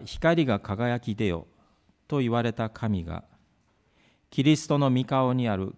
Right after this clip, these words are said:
神の栄光を知る知識を輝かせるために、私たちの心を照らしてくださったのです。ルカの福音書の十九章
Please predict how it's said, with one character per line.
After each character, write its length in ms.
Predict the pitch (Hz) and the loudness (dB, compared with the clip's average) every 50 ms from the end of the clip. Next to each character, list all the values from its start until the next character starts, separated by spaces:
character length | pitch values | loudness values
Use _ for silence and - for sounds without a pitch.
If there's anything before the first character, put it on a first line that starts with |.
| _ | _
神 340 | - - - 170 170 160 139 | -12 -4 -2 0 2 4 4
の 200 | 113 98 87 82 101 | 4 4 2 0 0
栄 220 | 104 117 127 131 127 | 0 0 -2 -2 -4
光 380 | - 143 135 127 123 120 120 | -4 -2 -2 -2 0 -2 -2
を 80 | 120 117 | -4 -4
知 180 | - - - 113 | -6 -8 -8 -6
る 140 | 113 110 | -6 -8
知 260 | 107 - - - 165 147 | -8 -8 -12 -10 -10 -8
識 400 | - - - - - - 98 104 | -10 -10 -12 -12 -8 -4 -2 -2
を 180 | 110 123 - - | -2 -4 -4 -4
輝 340 | - 104 98 101 98 98 98 | -6 -4 -2 -2 -2 -4 -4
か 140 | - 92 90 | -4 -6 -6
せ 160 | - - 90 | -6 -6 -6
る 100 | 87 85 | -6 -8
た 140 | - 82 80 | -8 -8 -8
め 140 | 87 85 | -6 -6
に、 180 | 87 90 101 - _ _ _ _ _ _ _ _ _ _ _ _ _ _ _ _ | -6 -6 -8 -10 _ _ _ _ _ _ _ _ _ _ _ _ _ _ _ _
私 320 | - 104 - 113 110 104 - | -8 -4 -2 -2 -2 -2 -2
た 140 | - 95 - | -8 -8 -8
ち 100 | - 95 | -6 -6
の 100 | 92 90 | -6 -6
心 380 | - 90 - - 95 92 92 95 | -6 -10 -8 -8 -8 -6 -4 -4
を 220 | 110 123 127 - _ _ _ _ _ _ _ | -4 -6 -8 -10 _ _ _ _ _ _ _
照 120 | - 101 | -12 -8
ら 120 | 90 90 90 | -8 -8 -8
し 120 | - - | -10 -8
て 120 | - 123 | -8 -8
く 120 | 117 - 87 | -8 -8 -10
だ 100 | 85 80 | -10 -10
さ 140 | - - 85 | -10 -12 -16
っ 60 | - - | -16 -16
た 120 | - 92 | -16 -16
の 100 | 90 90 | -16 -16
で 140 | 95 - - | -16 -16 -14
す。 260 | - - - - - _ _ _ _ _ _ _ _ _ _ _ _ _ _ _ _ _ _ _ _ _ _ _ _ _ _ _ _ _ _ _ _ _ _ _ _ _ _ _ _ _ _ _ - | -14 -12 -12 -12 -14 _ _ _ _ _ _ _ _ _ _ _ _ _ _ _ _ _ _ _ _ _ _ _ _ _ _ _ _ _ _ _ _ _ _ _ _ _ _ _ _ _ _ _ -10
ル 160 | 117 131 175 | -4 -4 0
カ 140 | 175 185 165 | 4 4 4
の 120 | 139 113 | 6 8
福 180 | - - - 120 | 8 6 6 6
音 120 | 110 110 104 | 0 0 0
書 160 | - - 107 | -2 -4 -2
の 200 | 101 101 101 - - _ _ _ _ _ _ _ _ _ _ _ _ _ _ _ _ _ _ _ - - | -2 -2 -2 -4 -8 _ _ _ _ _ _ _ _ _ _ _ _ _ _ _ _ _ _ _ -20 -16
十 240 | 92 95 117 147 160 | -10 -4 -2 -2 -2
九 240 | 156 - 165 151 135 | -2 -2 -2 -2 -2
章 340 | - - - 107 85 82 | -2 -4 -6 -4 -6 -6